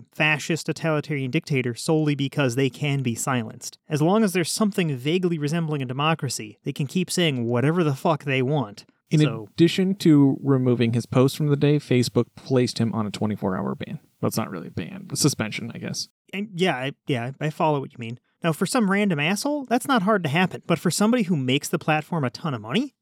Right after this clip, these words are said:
Speaker 2: Yeah.
Speaker 1: by having lots of content of theirs shared, that's severe. Okay.
Speaker 2: Two minutes later,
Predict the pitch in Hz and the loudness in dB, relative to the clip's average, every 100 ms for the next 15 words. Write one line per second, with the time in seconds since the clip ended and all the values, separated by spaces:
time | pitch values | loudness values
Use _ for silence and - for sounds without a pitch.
0 | - 127 - 123 113 135 135 131 123 135 | -4 -4 -2 -6 -2 -2 -2 -4 -4 -4
1 | 147 - - 131 135 160 151 135 117 - | -4 -8 -8 -6 -2 -2 0 -2 -6 -8
2 | - 135 143 - 151 - 135 180 208 - | -2 0 0 -4 -10 -6 -2 0 -2 -4
3 | 127 147 196 - - 123 147 113 - _ | 0 2 0 -2 -4 -4 -4 -6 -12 _
4 | 143 202 165 - 185 180 170 160 147 170 | -2 0 0 2 4 4 4 4 6 6